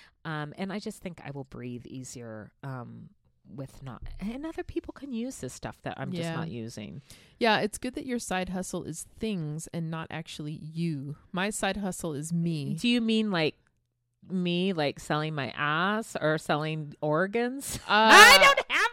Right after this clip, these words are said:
Speaker 1: any others. What would I do? I guess I could do side legal secretary
Speaker 2: I mean,
Speaker 1: work.
Speaker 2: I, my side hustle
Speaker 1: Physical
Speaker 2: is
Speaker 1: labor.
Speaker 2: my side hustle is singing or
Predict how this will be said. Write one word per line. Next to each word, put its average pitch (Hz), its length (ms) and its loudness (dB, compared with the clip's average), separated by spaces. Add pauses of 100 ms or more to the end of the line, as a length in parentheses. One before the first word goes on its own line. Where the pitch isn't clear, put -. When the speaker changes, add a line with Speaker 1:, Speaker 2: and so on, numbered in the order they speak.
Speaker 1:
any 339 180 -6
others. 233 220 -10 (440)
What 349 160 -4
would 453 140 -8
I 415 100 -6
do? 294 480 -10
I 190 320 -14
guess 214 220 -12
I 233 80 -14
could 208 160 -16
do 190 120 -12
side 160 360 -14 (180)
legal 156 680 -18
secretary 160 640 -18
Speaker 2:
I 214 140 -10
mean, 220 300 -10
Speaker 1:
work. - 80 -12
Speaker 2:
I, 240 400 -6
my 208 260 -8
side 247 320 -10
hustle 220 280 -4
Speaker 1:
Physical 208 320 -2
Speaker 2:
is 196 60 -2
Speaker 1:
labor. 202 640 -2
Speaker 2:
my 202 220 -6
side 247 260 -8
hustle 214 380 -8
is 175 180 -6
singing 160 720 -8
or 160 460 -2